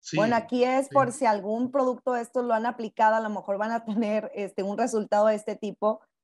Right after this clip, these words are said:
Speaker 2: y significa, van a obtener, perdón, un resultado de un metabolito y pre-, y posiblemente sea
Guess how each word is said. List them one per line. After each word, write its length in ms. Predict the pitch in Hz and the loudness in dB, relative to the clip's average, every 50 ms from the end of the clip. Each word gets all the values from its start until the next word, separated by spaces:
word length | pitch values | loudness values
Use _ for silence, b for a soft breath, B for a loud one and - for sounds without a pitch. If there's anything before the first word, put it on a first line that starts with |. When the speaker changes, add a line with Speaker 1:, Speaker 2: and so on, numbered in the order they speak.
| _ _ | _ _
Speaker 2:
y 80 | - 202 | -10 -8
significa, 720 | 175 208 202 202 196 190 - - 202 185 - 240 226 - 202 | -6 -6 -4 -4 -6 -6 -6 -8 -10 -2 2 2 2 2 2
van 220 | 208 214 220 240 | 0 0 0 0
a 40 | 262 | -2
obtener, 360 | 254 - 233 220 220 226 226 | -2 -4 -4 -2 -2 -2 0
perdón, 240 | 233 226 214 214 208 | 0 -2 -2 0 -2
un 80 | 220 233 | -2 -2
resultado 500 | 240 240 240 233 202 - 214 214 220 214 | -4 -4 -4 -4 -4 0 2 2 2 2
de 60 | 214 214 | 0 -2
un 60 | 220 | -4
metabolito 800 | 220 208 214 196 185 180 175 170 170 180 - _ 220 226 226 - | -6 -6 -4 -4 -2 -2 -2 -4 -4 -8 -6 _ -4 -4 -4 -6
y 120 | - 202 - | -8 -12 -10
pre-, 180 | - 180 - - | -10 -10 -10 -8
y 220 | 208 190 185 - - _ _ | -10 -10 -10 -10 -14 _ _
posiblemente 720 | 202 196 196 - 214 220 226 220 220 214 214 - 233 220 | -4 -2 -2 -2 -2 0 0 -2 -2 -4 -4 -4 -4 -6
sea 420 | 214 - 220 208 208 214 220 226 | -4 -4 -2 2 4 4 4 4